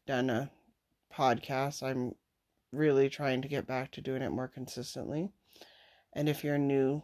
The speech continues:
listener, thank you for joining me. I really appreciate all the listens. And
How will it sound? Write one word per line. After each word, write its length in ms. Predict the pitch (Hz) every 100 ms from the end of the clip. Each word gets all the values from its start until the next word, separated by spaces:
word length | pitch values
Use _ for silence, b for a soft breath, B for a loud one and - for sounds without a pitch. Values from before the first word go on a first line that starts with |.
| -
listener, 720 | - 139 135 - 147 160 208 _ _ _ b b b
thank 240 | 156 139 139
you 100 | 135
for 160 | -
joining 460 | 135 127 135 139 143
me. 300 | 147 175 208 _ -
I 80 | 139
really 360 | 131 139 131 127
appreciate 600 | - 147 135 - 123 -
all 180 | 139 135
the 120 | 135
listens. 720 | 123 135 - 151 185 214 - _ b b b b b b b b _ _ _ -
And 520 | 147 147 156 165